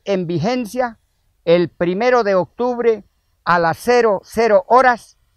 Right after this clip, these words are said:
hasta el nueve de enero de dos mil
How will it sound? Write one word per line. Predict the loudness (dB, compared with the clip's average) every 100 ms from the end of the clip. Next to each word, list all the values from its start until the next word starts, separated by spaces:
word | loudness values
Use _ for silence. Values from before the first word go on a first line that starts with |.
| _ _ _ _ _ -2
hasta | 0 0 -2 0
el | 2 0
nueve | 0 2 2 -2 -6 _
de | -10 0 2
enero | 2 0 0 -2 -4 _ _ _ _ _ _ _ _
de | -12 -2 0
dos | 2 -2
mil | -4 -6 -4 -6 -10